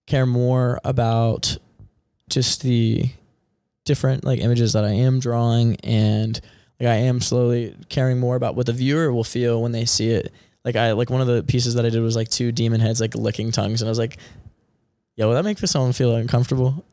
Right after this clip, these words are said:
And then deciding, "I don't care," and maybe that's the point, you know? I don't know, just kind of being, being able to be more conceptual about things and being able to visualize more, um, effectively is, I'd say, how I've grown.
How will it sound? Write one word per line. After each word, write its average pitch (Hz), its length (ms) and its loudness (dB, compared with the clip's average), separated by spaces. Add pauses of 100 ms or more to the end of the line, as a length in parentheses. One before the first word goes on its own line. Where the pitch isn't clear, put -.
(160)
And 131 60 -2
then 123 80 0
deciding, 120 340 0
"I 160 160 0
don't 135 140 -2
care," - 320 -2 (160)
and 135 80 -2
maybe 123 160 0
that's - 160 -2
the - 60 -6
point, - 340 -8
you 117 100 -8
know? 113 160 -4
I 151 80 -2
don't 139 100 0
know, 104 80 -4
just - 220 -2 (480)
kind 156 240 2
of - 320 -6 (840)
being, 143 440 0
being 165 180 2
able 160 140 0
to 147 60 -2
be 143 100 0
more 127 180 0
conceptual 110 500 0
about 104 280 0
things 107 420 0 (480)
and 110 580 0 (480)
being 107 240 2
able 87 220 0
to 87 80 0
visualize 92 520 -2
more, 101 460 -4 (560)
um, 92 560 -2 (140)
effectively - 920 -4 (380)
is, 113 160 -4
I'd - 160 -6
say, - 140 -2
how 123 200 0
I've 67 140 -4
grown. 127 400 -8